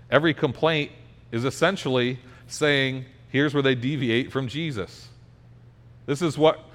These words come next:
they're, this is how they're not Christ-like." Even people, p-, people don't use that language, of course, but that's what they're saying. "Oh,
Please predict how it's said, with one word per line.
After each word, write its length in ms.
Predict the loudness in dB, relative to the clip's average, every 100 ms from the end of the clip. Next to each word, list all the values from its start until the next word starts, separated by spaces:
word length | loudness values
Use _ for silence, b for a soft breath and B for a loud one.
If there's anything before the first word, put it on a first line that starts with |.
| B B
they're, 160 | 0
this 360 | 0 -6 -8 -2
is 80 | 4
how 160 | 4
they're 140 | 4 4
not 380 | 6 6 4
Christ-like." 680 | 4 4 4 0 -2 -2 -2 -12 B
Even 260 | 0 0 0
people, 320 | -6 -6 -4 0
p-, 180 | 0 0
people 220 | 0 2 4
don't 220 | 2 2
use 220 | -2 2
that 180 | 2 4
language, 440 | 4 4 2 -4
of 140 | -6 -6
course, 520 | -6 -6 -8 -14 -20 -20 -20 b b b b b b -2
but 80 | 4
that's 200 | 4 2
what 100 | -4
they're 100 | -4
saying. 360 | -2 -2 -2
"Oh, 100 | -6